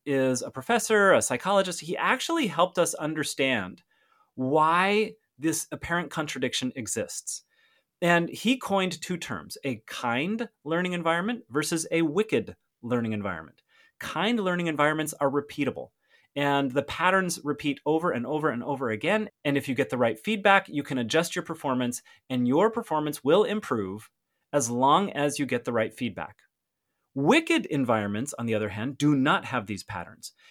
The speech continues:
and the patterns that you think you see might be deceptive. So there's not clear boundaries of where you begin and where you're trying to go. The rules change. There are different stakeholders, different dynamics, different opinions, differences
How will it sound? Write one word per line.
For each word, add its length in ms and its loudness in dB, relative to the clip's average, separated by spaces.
and 200 4
the 60 4
patterns 420 4
that 120 2
you 100 2
think 360 -4
you 80 -2
see 440 -2
might 400 0
be 260 -2
deceptive. 640 -8
So 140 0
there's 200 4
not 240 4
clear 340 4
boundaries 640 -2
of 80 -14
where 200 0
you 120 0
begin 540 4
and 220 -6
where 180 2
you're 140 -2
trying 300 -2
to 40 0
go. 380 4
The 120 6
rules 500 4
change. 600 0
There 120 8
are 60 8
different 520 0
stakeholders, 800 2
different 340 0
dynamics, 600 0
different 400 0
opinions, 640 -2
differences 680 2